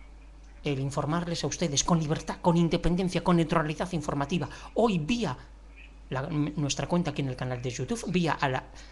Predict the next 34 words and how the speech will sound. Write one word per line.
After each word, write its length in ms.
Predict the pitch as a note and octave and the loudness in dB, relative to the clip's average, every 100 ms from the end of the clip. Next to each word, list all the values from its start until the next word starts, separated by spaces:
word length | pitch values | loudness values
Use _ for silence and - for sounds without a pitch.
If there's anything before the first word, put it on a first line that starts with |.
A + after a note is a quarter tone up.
| - - - | -18 -18 -4
a 60 | D3 | 0
la 80 | C3+ | 2
red 160 | D#3+ | 0
de 100 | C#3+ | 0
redes, 480 | C#3 D#3+ D3 G#3+ - - - - - | 0 0 0 -2 -4 -8 -18 -20 -8
y 380 | - C#3+ C3 A#2+ - | -2 0 0 -4 -2
hace 300 | E3 - A#2+ - - - - | -4 -4 -10 -12 -18 -18 -4
muchos 360 | D#3 A3 F3+ C#3+ | 0 0 0 -2
años 240 | B2+ B2 | -4 -4
atrás, 400 | C#3 B3+ C4 - - - | -2 0 -2 -6 -18 -6
ahí, 300 | G3 A3+ E3+ - - | -2 0 0 -6 -10
justamente 600 | - D4+ - F3 C3+ C3 | 0 2 2 0 0 0
en 100 | D3 | 2
el 120 | F#3 F#3+ | 2 0
Parlamento 420 | G3+ A3 A#3 A3 | -2 0 0 -2
de 100 | F#3 | -2
Cataluña, 540 | D#3+ D3 C3 B2+ B2 - - - | -2 -2 -4 -4 -6 -8 -18 -2
informando 680 | F3+ F3+ F#3+ F3+ G#3+ C#3+ A#2+ - - | 2 4 2 2 0 0 -4 -8 -4
sobre 320 | - D3+ C#3+ | 0 0 0
la 100 | C#3 | -4
actividad 460 | D#3 C#3 F#3 F3+ - | -4 -2 -4 -4 -10
de 160 | D3 C3+ | -6 -4
la 140 | C3 | -4
política 520 | C#3 D#3+ - - - - | -4 -4 -6 -8 -10 -8
catalana 640 | - C#3 C#3+ C#3 B2+ D3 - - | -4 -4 0 0 0 -4 -10 -4
aquí 320 | D3+ - C#3+ - - | -4 -2 -6 -6 -6
en 140 | C#3 | -4
Cataluña. 520 | C3 C#3+ D#3+ F3+ - - - - | -4 -6 -8 -10 -12 -14 -20 -6
Retransmisión 680 | E3+ E3+ E3+ - D#3+ - E3 | 0 2 2 -2 -2 0 0
en 80 | C3 | -2
directo, 420 | B2 C3 - - - - | -6 -10 -12 -16 -16 -10
G 220 | C3+ D3 | -4 -4
P 120 | D3 | -4
M. 180 | - - | -8 -10